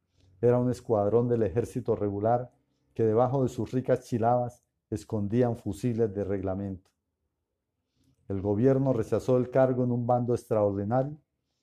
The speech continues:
y prometió una investigación terminante del episodio sangriento. Pero la verdad no se esclareció nunca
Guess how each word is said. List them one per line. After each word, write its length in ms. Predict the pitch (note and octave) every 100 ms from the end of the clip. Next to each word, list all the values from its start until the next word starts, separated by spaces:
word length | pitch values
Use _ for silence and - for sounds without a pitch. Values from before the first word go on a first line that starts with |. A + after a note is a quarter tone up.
| _ _
y 80 | A2+
prometió 420 | G2+ A#2+ A#2 C#3+
una 140 | C#3+ D#3
investigación 760 | C3 B2 - A#2 G#2+ C#3+ C3
terminante 580 | C#3 A#2+ A2+ B2 B2+ C3
del 160 | A#2+
episodio 540 | G#2 F2+ G2+ B2+ A#2 A2+
sangriento. 640 | A#2 G#2 G2 G#2 G2 - _ _ _ _ _ _ _ _ _ _ _
Pero 160 | A2 G#2
la 140 | G#2+
verdad 320 | G#2+ A2 B2+
no 120 | C3+
se 100 | C3
esclareció 540 | C3 - A#2 G#2+ G#2+ C3
nunca 460 | C3+ C#3 - -